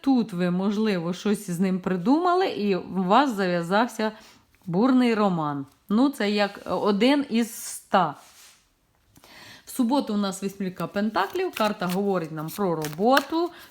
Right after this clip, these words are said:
тобто в кого вихідний, а в кого робота, хтось працює, відточує свою майстерність, заробляє кошти. І двійка пентаклів нам може говорити про те, що нам,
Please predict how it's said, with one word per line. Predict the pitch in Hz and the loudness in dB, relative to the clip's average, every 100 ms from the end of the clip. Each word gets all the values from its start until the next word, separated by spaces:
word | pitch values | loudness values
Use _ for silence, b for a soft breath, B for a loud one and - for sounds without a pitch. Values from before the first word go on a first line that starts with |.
| - | -8
тобто | 190 - 190 | -6 -4 -8
в | - | 0
кого | 269 226 196 | 2 2 -2
вихідний, | 196 196 196 208 185 - | -4 -4 -2 -2 0 2
а | |
в | 165 - | 2 0
кого | 180 165 160 | -2 -2 -4
робота, | 165 165 247 330 294 | -4 0 2 4 0
хтось | 285 - 185 | -4 -6 -8
працює, | - 202 220 - 330 311 302 | -4 -4 -4 -4 -2 -2 -2
відточує | 233 - 196 185 - 165 | -4 -4 -6 -6 -6 -8
свою | 160 170 165 160 | -8 -8 -6 -6
майстерність, | 160 175 - 285 302 302 294 294 - B B - | -6 -8 -2 2 4 4 0 -2 -6 B B -10
заробляє | 170 190 208 214 226 233 190 151 151 151 - | -2 2 4 2 2 2 2 0 -6 -8 -6
кошти. | 262 302 330 - - 320 330 B B B B - | 2 4 2 0 -2 -2 -2 B B B B -4
І | |
двійка | 208 254 247 220 | 2 4 4 2
пентаклів | 208 214 214 226 202 185 190 185 | 0 0 0 2 2 0 -4 -2
нам | 196 | -2
може | 196 196 180 | -2 -2 -2
говорити | 180 190 190 185 180 | -2 -2 -2 -4 -6
про | 185 185 | -6 -4
те, | 196 175 | -2 -2
що | - | -4
нам, | 180 180 | -2 -2